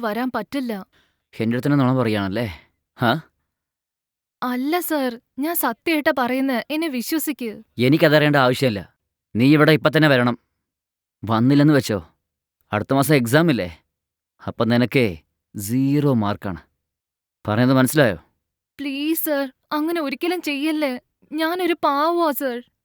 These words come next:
Speaker 1: ദയവ് ചെയ്ത് എന്നെ വിട്ടേക്ക്. പ്ലീസ്, സർ.
Speaker 2: നീ ഇനിയും ഒരു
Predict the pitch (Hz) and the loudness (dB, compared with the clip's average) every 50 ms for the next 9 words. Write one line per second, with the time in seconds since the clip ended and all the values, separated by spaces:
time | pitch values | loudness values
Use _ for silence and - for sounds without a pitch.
0 | _ _ _ _ _ _ _ _ _ _ _ _ _ _ - 294 302 330 330 349 | _ _ _ _ _ _ _ _ _ _ _ _ _ _ -10 -6 -6 -4 -2 -2
1 | 349 359 339 311 311 302 302 320 294 247 254 - - 339 320 - - 302 277 - | -2 0 0 0 0 0 -2 -2 -4 -6 -8 -6 -4 -4 -4 -2 -4 -6 -6 -6
2 | _ _ _ _ _ _ _ _ _ - 294 311 311 320 339 359 359 349 - 339 | _ _ _ _ _ _ _ _ _ -10 -8 -4 -2 0 0 0 0 0 -2 -2
3 | 320 302 294 285 - _ _ _ _ _ _ _ _ _ _ - 117 131 143 147 | -2 -2 -2 -4 -6 _ _ _ _ _ _ _ _ _ _ 0 2 4 4 6
4 | 143 160 160 139 127 135 160 | 6 6 4 4 4 4 4